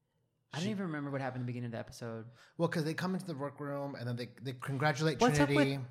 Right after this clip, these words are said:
Speaker 1: with, okay, I have a question 'cause they, they do, it's always two of them that do a dance when they walk into the workroom. Is
Speaker 2: Oh.
Speaker 1: that a new thing that the
Speaker 2: No.
Speaker 1: content, or has it always been someone always kinda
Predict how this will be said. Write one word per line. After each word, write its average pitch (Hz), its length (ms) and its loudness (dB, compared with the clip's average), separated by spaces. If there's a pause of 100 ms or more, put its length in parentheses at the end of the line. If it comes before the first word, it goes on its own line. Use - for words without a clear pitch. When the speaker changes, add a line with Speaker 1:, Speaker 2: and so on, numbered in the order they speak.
(140)
Speaker 1:
with, 190 180 -10
okay, 180 380 -2
I 208 60 -4
have 226 120 0
a 208 60 -6
question 135 400 -2
'cause 135 120 -2
they, 147 300 0
they 143 120 -2
do, 165 320 0 (200)
it's 160 260 -6
always 190 300 4
two 151 240 0
of 143 60 -2
them 156 120 -4
that 139 100 -4
do 131 140 0
a 127 60 0
dance 120 380 -4
when 123 100 -2
they 113 40 -2
walk 117 320 0
into 123 440 -4
the 123 140 0
workroom. 127 420 0 (140)
Is - 80 2
Speaker 2:
Oh. - 20 -2
Speaker 1:
that 170 160 4
a 180 120 0
new 151 300 0
thing 175 320 -4
that 165 320 -2
the 185 80 -2
Speaker 2:
No. 190 160 4
Speaker 1:
content, 175 280 0
or 151 80 0
has 147 280 -4
it 170 120 -4
always 135 300 -2
been 135 260 -6 (240)
someone 127 500 -4
always 120 420 -6
kinda 120 360 -8